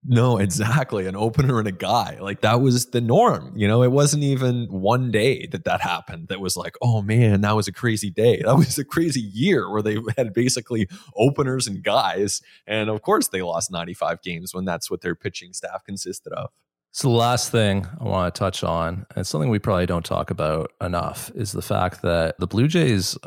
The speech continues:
Speaker 2: right now are on, like, day sixteen, maybe even day seventeen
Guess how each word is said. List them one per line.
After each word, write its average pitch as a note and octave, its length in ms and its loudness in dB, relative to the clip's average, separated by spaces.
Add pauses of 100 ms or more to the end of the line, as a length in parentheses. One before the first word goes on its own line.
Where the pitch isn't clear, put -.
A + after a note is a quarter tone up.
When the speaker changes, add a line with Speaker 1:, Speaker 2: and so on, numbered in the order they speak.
Speaker 2:
right G2 300 0
now F2 360 2
are F2 160 0
on, E2 380 0
like, E2 420 -4 (100)
day F2+ 300 -2
sixteen, F2+ 1040 -2 (180)
maybe D3 220 0
even G#3+ 160 4
day D#3 160 0
seventeen A2 880 0